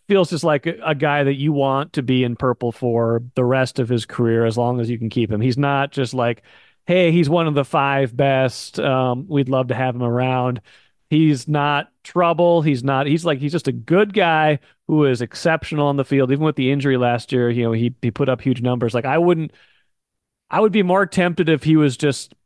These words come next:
really good instead of, man, like, generational good.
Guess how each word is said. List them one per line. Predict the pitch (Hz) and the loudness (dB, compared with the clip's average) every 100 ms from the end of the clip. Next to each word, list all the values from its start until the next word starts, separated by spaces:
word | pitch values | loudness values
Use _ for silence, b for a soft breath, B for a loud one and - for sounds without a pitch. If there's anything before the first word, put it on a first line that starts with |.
| _ _ _ | _ _ _
really | 131 139 185 180 156 | -4 2 4 4 2
good | 147 139 | 2 2
instead | 135 120 139 131 | 0 0 2 2
of, | 123 110 | 2 0
man, | 123 135 123 110 _ - | -2 0 0 -4 _ -4
like, | 131 | -4
generational | - 127 - 151 151 135 135 127 135 117 113 | -4 -6 -2 0 2 2 2 0 -4 -4 -2
good. | 120 113 101 107 | -2 0 -2 -8